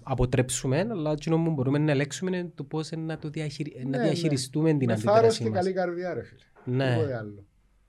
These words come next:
Speaker 1: Και μετά ο Σκαραβαίος, μετά από τούτον,
Speaker 2: Ο Σκαραβαίος τώρα
Speaker 1: αγκομάχησε για πόσον καιρό μετά;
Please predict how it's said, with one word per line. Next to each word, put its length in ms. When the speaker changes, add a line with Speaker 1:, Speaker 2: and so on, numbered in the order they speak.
Speaker 1:
Και 200
μετά 320
ο 40
Σκαραβαίος, 760
μετά 200
από 140
τούτον, 500
Speaker 2:
Ο 80
Σκαραβαίος 880
τώρα 600
Speaker 1:
αγκομάχησε 640
για 180
πόσον 260
καιρό 220
μετά; 320